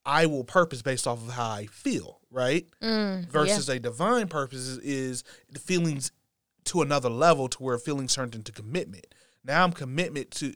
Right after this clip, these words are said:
Speaker 1: committed to a design, uh, ultimate design that will work perfect for these perfect situations, but I cannot be perfect for everybody's situation.
Speaker 2: Correct.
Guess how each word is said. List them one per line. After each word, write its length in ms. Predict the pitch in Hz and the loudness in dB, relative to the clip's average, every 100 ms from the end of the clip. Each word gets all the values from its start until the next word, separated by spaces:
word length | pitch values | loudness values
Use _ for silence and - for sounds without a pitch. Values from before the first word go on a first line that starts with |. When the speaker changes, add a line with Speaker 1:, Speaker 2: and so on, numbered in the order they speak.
| _ | _
Speaker 1:
committed 500 | 143 131 160 175 160 | -12 -4 0 0 0
to 300 | - 139 120 | -4 -2 -2
a 140 | 120 | -6
design, 880 | 113 117 107 110 151 160 135 117 120 - - - | -6 -8 -6 0 2 2 2 -2 -4 -12 -20 -6
uh, 240 | 123 113 113 - | -4 -4 -6 4
ultimate 440 | 185 180 156 135 | 4 4 -6 -6
design 460 | 120 117 127 120 120 | -6 -4 -2 -2 -4
that 120 | 120 | -4
will 160 | 120 120 | -4 -4
work 280 | 120 - | -6 -6
perfect 640 | - - 277 214 123 104 - _ _ _ | -14 -10 -8 -8 -12 -14 -20 _ _ _
for 140 | 170 131 | -12 -10
these 240 | 135 127 | -8 -10
perfect 420 | - 214 180 151 | -4 -2 -2 -4
situations, 840 | - 143 127 165 165 - 110 107 - - - - | -6 -4 -4 -2 -2 -4 -8 -8 -10 -12 -20 -10
but 260 | 120 180 | -2 0
I 120 | 127 127 | 0 -4
cannot 520 | - 117 131 180 131 | -6 -6 0 0 0
be 120 | 131 | -10
perfect 420 | - 165 160 120 | -4 -2 -2 -6
for 120 | - - - | -14 -18 -10
everybody's 580 | 175 165 123 110 104 - | -8 -8 -6 -6 -4 -8
situation. 600 | 107 101 95 82 - _ _ _ _ _ _ _ | -8 -14 -16 -14 -14 _ _ _ _ _ _ _
Speaker 2:
Correct. 380 | - 214 202 | -4 -2 -2